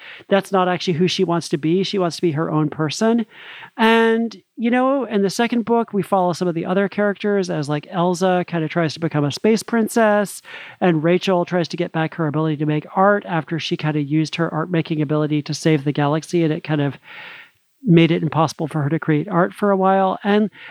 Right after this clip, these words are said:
along the way, we learn a lot more about, like, the threat to the galaxy and about, like, we discover more about this fascist leader, Morant, who is trying to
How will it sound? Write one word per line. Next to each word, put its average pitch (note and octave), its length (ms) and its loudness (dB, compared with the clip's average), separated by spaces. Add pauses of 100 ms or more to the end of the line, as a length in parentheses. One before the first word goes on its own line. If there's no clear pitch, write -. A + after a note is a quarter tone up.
(140)
along C4+ 340 4
the D4 80 0
way, A3 200 0
we F#3+ 120 0
learn F3+ 260 0
a E3+ 60 0
lot D#3+ 220 -4
more F#3 280 0
about, E3+ 240 -2
like, E3+ 200 -10
the D#3 100 -4
threat E3 440 -4
to G3+ 180 0
the F#3+ 80 -2
galaxy G3 760 0
and E3 200 -2
about, D#3 400 -2
like, D#3+ 200 0
we E3 200 2
discover E3 420 0
more D#3+ 180 2
about D#3 260 -2
this - 180 -4
fascist D#3 480 -2
leader, E3 320 2
Morant, D3+ 500 0
who E3 220 0
is D3+ 160 -2
trying D3+ 320 0
to C#3+ 420 0